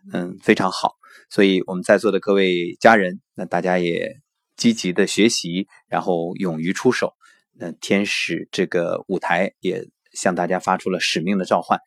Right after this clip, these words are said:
因为明年二零一八年很多都是千人的公开课，所以大家都有机会成为天使。好，那我们也一起，呃，把这掌声送给彩衣。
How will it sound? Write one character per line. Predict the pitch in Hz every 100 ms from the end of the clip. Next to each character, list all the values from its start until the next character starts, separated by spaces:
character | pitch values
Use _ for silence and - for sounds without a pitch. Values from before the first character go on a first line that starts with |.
| _ _
因 | 104
为 | 95
明 | 101 95 107 185
年 | 127 87 -
二 | 98
零 | 95
一 | 104
八 | 104
年 | 101 82 - - -
很 | - 82
多 | 98
都 | 104
是 | 95
千 | 92 - - 185 165
人 | 98 82 87
的 | 95 85 85 -
公 | - 95
开 | 90
课， | 85 - -
所 | - 98
以 |
大 | 90 92
家 | 98
都 | 131
有 | 120 85
机 | - 104
会 | 98
成 | - 90
为 | 95
天 | - 101
使。 | - - - - - -
好， | 85 -
那 | - 95
我 | 87
们 | 90
也 | 87 85
一 | 104
起， | 95 - 85 - _ _ _ -
呃， | 90 90
把 | 85
这 | 98
掌 | 87 80
声 | - 113
送 | 113
给 | 98 107
彩 | 85
衣。 | 90 120